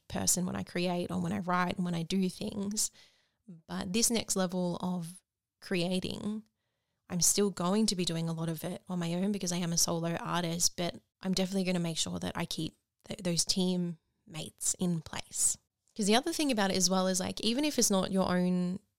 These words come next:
I don't know, your, your own, your own mental freakouts over the shows or the creations that you're making, your music, your paintings, your, your book, those sorts of things, even if it's not those, there ends up being obviously outside sources that seems like Murphy's Law, and it's just trying to stop you from doing the thing that you want to do,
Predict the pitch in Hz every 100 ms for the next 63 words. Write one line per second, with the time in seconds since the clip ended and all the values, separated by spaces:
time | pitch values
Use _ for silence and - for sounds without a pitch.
0 | _ _ - 170 165 190 - 190 185 185
1 | 175 185 180 175 175 165 - 175 - 170
2 | - 180 170 170 165 - 170 170 170 165
3 | 165 165 165 165 160 180 175 175 180 165
4 | 170 - _ 175 165 165 165 185 170 165
5 | 175 170 170 175 170 175 170 175 165 170
6 | 170 - - 170 175 - 180 - 180 180
7 | 175 - 180 165 175 226 320 285 269 -
8 | 180 175 - - - 202 269 320 - 220
9 | 208 - - _ - 220 185 175 160 180
10 | 196 - 190 190 - 190 180 175 175 175
11 | - - 247 - - - - - 208 214
12 | 208 190 185 185 190 185 170 170 170 175
13 | 180 - - - - 190 180 - - 190
14 | 185 180 180 180 175 170 175 180 - 175
15 | 202 190 175 - 156